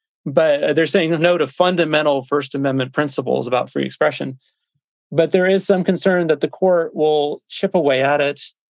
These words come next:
um, that they'll say, "Oh, yeah, it doesn't apply to this," or they'll allow lower court decisions that are clearly, ag-, clearly in conflict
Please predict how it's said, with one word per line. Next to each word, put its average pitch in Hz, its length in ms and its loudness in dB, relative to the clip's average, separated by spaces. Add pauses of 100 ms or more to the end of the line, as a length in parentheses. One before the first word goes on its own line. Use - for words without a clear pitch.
(240)
um, 139 380 2
that 135 140 -2
they'll 156 100 0
say, 160 260 0
"Oh, 180 140 2
yeah, 160 220 2
it 139 60 -4
doesn't 147 200 -2
apply 139 300 -2
to 135 100 -2
this," 127 480 -4 (160)
or 143 560 2 (420)
they'll 151 300 0
allow 151 640 2
lower 143 600 -2
court 160 280 -4
decisions 156 600 -2
that 139 180 2
are 127 340 0 (240)
clearly, 139 760 0 (800)
ag-, - 440 -2
clearly 202 360 2
in 139 60 -2
conflict 151 500 -2